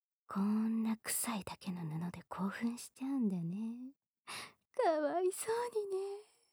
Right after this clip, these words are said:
ほら、ここ。つま先のとこが一番きついから。強烈でしょ？相当な足草じゃない？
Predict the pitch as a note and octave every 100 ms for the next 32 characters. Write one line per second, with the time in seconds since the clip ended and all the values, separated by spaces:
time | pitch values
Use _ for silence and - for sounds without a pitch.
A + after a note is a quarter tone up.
0 | _ _ _ _ - - _ _ _ _
1 | - - - - - _ _ _ _ _
2 | _ _ _ _ - A#3+ A#3 G3 - -
3 | _ _ _ - - - - _ _ _
4 | _ _ _ _ _ - A3 A3 - -
5 | A3 G#3+ G#3 A#3 F3+ D3+ - _ - -
6 | A#3+ A3+ - - - A3+ - - - -
7 | _ _ _ _ _ _ _ _ _ _
8 | _ _ _ _ _ _ - E3+ - G3+
9 | G3+ - - - - - G#3 - - -
10 | - _ _ _ _ _ _ _ _ _
11 | _ _ _ _ _ - - F#3+ F#3+ F#3+
12 | - G3+ G3+ G#3 G#3 - - - A3+ -
13 | B3 G#3+